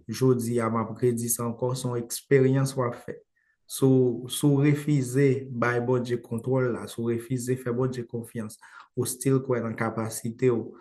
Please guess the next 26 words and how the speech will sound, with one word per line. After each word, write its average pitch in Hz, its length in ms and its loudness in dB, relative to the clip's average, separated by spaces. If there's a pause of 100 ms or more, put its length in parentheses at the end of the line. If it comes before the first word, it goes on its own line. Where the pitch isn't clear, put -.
(220)
ou 120 120 0
stil 131 340 2
kwè 120 200 2
nan 113 140 -2
fòs - 540 -2
pèsonèl 120 720 0
ou, 143 220 -2 (300)
w 127 100 4
ap 127 120 0
miss, 127 600 2 (160)
w 113 160 4
ap 120 160 -2
pèdi 135 520 6 (280)
avantaj 123 640 2
sa 113 160 -2
ke 120 160 0
bondye 117 360 2
vle 113 200 -2
fè - 180 0
w 110 220 2
wè 120 180 0
a. - 120 -12 (500)
M 113 80 2
panse 127 240 4
li 123 160 0
enpòtan 127 640 2